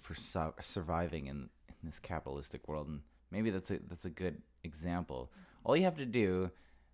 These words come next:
is produce something of quality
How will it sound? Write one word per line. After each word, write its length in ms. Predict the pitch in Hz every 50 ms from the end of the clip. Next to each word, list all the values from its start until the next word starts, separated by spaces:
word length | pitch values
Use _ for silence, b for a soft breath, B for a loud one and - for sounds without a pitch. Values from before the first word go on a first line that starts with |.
| b b b - - - - - - - - - - - _ - - - -
is 220 | - 101 92 - -
produce 380 | - - - 123 113 117 113
something 300 | - 120 107 98 107 101
of 160 | 92 82 - -
quality 720 | - - 98 107 110 120 143 170 170 170 175 185 180